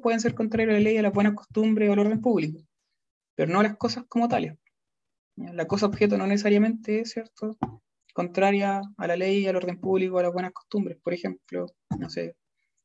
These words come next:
eh, un arma, no, no, no, no sé, una bomba nuclear, ¿ya? La cosa como tal, ¿es contraria a la ley, al orden público, a las buenas costumbres? No, ¿cierto?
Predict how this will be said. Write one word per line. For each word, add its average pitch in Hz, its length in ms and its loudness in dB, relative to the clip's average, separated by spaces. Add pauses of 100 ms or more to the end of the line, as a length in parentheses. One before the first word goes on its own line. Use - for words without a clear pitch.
(100)
eh, - 480 -4 (220)
un 170 160 -2
arma, 165 520 -4
no, 156 280 -6
no, 151 100 -2
no, 151 120 -4
no 151 360 0
sé, 156 220 -4
una 151 360 -4
bomba 165 280 2
nuclear, 156 420 -2 (540)
¿ya? 165 240 -8 (280)
La 156 180 0
cosa 180 200 0
como 175 180 0
tal, 170 260 2 (160)
¿es 175 100 -2
contraria 190 640 0
a 180 180 -6
la 170 60 -2
ley, 185 260 0
al 185 100 -2
orden 180 160 -6
público, 190 320 -2
a 180 40 0
las 180 80 0
buenas 180 180 -6
costumbres? 214 520 -2 (1500)
No, 214 240 0
¿cierto? 170 440 -6